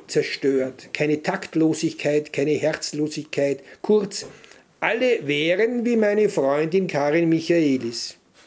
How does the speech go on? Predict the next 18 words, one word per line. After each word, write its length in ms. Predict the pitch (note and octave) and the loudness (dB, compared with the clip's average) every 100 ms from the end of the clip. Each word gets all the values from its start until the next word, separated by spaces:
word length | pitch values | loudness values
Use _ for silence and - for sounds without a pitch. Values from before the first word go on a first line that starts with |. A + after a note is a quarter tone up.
| _ _ _ - - - | _ _ _ -20 -20 -6
die 160 | D#3 D#3 | -2 0
das 260 | C#3 C3 - | 0 0 -2
beste, 640 | C3 C#3+ - - F#3 F3 | 0 0 0 0 2 2
feinste 560 | - D3 E3+ G#3+ - F3+ | 0 0 2 0 0 0
Instrument 880 | - E3 - D3+ C#3+ C3 E3 F#3 | 2 0 0 0 0 2 0 -4
ist, 400 | - F3+ - - | -6 -6 -6 -2
welches 500 | C#3+ C#3+ - D#3 - D#3 | -2 0 0 -2 -2 -4
jemals 580 | C#3 C#3+ C#3+ C#3+ D3 E3 | 0 2 2 0 0 0
ein 180 | D#3+ | -2
Künstler 440 | - D#3 D#3 - D3+ | -2 -2 -2 -2 0
gemacht 480 | D#3 C3+ B2+ - A#2+ | 0 0 -4 -8 -8
hat. 260 | A2+ - - - - - - - - - | -10 -14 -20 -20 -20 -20 -20 -20 -20 -6
Darum 560 | C#3+ D#3+ D3 G3+ B3+ A#3+ - _ _ _ - - - _ _ _ _ - - | -4 0 2 2 0 -2 -8 _ _ _ -20 -20 -20 _ _ _ _ -12 0
und 220 | E3+ D#3 | 2 2
aus 340 | A#2 A2+ - - | 0 -2 -4 -4
tausendfünfhundert 920 | B2+ C3+ D#3+ C#3 D3+ F#3 D#3 D#3+ D3+ | -2 0 -2 -2 0 0 2 0 0
anderen 420 | D#3 G3 F#3 D#3 | -2 0 0 0
Gründen 560 | C3 E3 G3 F3 F#3+ | 2 2 2 2 0